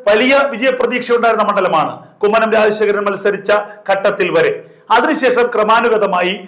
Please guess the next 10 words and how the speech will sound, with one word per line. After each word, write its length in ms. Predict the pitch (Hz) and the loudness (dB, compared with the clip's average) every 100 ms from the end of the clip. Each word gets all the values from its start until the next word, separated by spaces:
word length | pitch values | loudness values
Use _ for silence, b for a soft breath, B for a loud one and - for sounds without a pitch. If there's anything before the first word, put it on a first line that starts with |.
| - | -12
ബി 60 | 185 | -6
ജെ 180 | 202 202 | -2 -2
പിയുടെ 220 | 202 185 | 0 0
വളർച്ച 380 | 165 170 170 175 | 2 0 0 0
അവിടെ 260 | 165 160 | 0 0
കുറഞ്ഞു 500 | 165 165 175 190 196 | -2 -4 -4 -4 -4
എന്നുള്ളത് 320 | 185 156 160 160 | -8 -6 -4 -2
ഉറപ്പാണ്. 560 | 170 170 165 190 196 B B | -2 0 0 0 -4 B B
ലോക്സഭാ 440 | 185 226 240 262 | -2 -2 0 2
തെരഞ്ഞെടുപ്പിൽ, 760 | 262 254 247 240 240 247 262 | 2 2 0 0 2 0 0